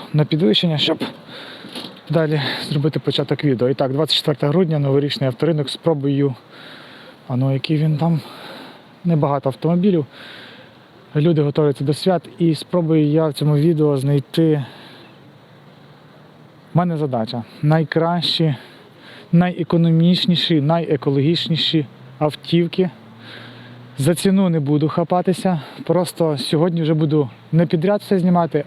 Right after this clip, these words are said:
а вибірково старатися відфільтрувати погані машини від х-, хороших. І хороші. Перший, е, автомобіль, який продається, е, шкода, що ціна договірна, але,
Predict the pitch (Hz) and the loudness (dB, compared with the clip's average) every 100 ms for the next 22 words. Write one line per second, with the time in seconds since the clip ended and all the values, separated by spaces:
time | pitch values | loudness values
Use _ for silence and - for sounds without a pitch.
0 | - 165 180 147 156 156 - 165 143 - | -2 0 2 2 0 0 2 2 0 0
1 | 151 156 139 - 147 - - - - - | -2 -2 -4 -6 -6 -8 -20 -20 -20 -20
2 | - - - - - 139 165 - 151 - | -20 -20 -20 -18 -4 0 0 0 -2 0
3 | 165 143 123 117 - - - - - 139 | 2 2 0 -4 -6 -20 -20 -20 -4 0
4 | 170 202 185 175 165 151 147 135 135 156 | 2 2 2 0 0 0 0 -2 0 0
5 | - - - - - - - - - - | -2 -10 -20 -20 -20 -14 -14 -14 -20 -20
6 | - - - - 156 127 - 110 - 160 | -20 -20 -10 -2 -2 -2 -6 -10 -6 -6
7 | - 170 170 - - - - - - - | -4 -6 -6 -10 -16 -18 -20 -20 -8 -2
8 | 185 - 190 170 147 - - - - - | 0 0 2 2 0 -4 -8 -14 -18 -18
9 | - 147 139 135 139 165 165 175 160 - | -6 0 0 0 0 0 2 2 0 -2
10 | 143 147 151 156 147 - 127 - - - | -2 0 2 2 0 -2 -4 -6 -14 -20
11 | - 127 123 - - - 165 147 - 139 | -12 -6 -4 -6 -6 -4 -2 -2 0 -2
12 | - 151 135 143 139 147 165 185 - 135 | 0 0 0 0 0 0 0 -2 -2 -2
13 | 135 147 143 | 0 0 0